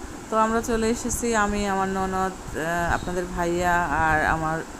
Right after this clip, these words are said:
ছেলে। তো এই যে এখানে সিম গাছ লাগালাম আমরা দুজনা মিলে, এখানে পরিষ্কার করলাম, করে এই যে সিম গাছ ই করা হয়েছে। তো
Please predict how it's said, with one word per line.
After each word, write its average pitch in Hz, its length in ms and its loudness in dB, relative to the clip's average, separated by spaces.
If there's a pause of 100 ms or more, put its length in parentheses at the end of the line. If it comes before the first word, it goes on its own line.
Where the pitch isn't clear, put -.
(300)
ছেলে। 180 320 0 (920)
তো - 80 -10
এই 196 140 0
যে 202 140 0
এখানে 226 280 -2 (280)
সিম 208 380 -2
গাছ 190 220 2 (100)
লাগালাম 180 440 0
আমরা 165 280 -2 (800)
দুজনা 185 340 0
মিলে, 175 300 -2 (100)
এখানে 185 240 -4 (100)
পরিষ্কার 175 340 -2 (100)
করলাম, 170 280 -2 (160)
করে 170 240 -2
এই 165 80 -4
যে 175 160 -4 (180)
সিম 175 380 -6
গাছ 165 240 0 (260)
ই 170 140 -2
করা 170 180 0
হয়েছে। 170 380 -6 (3000)
তো 190 80 0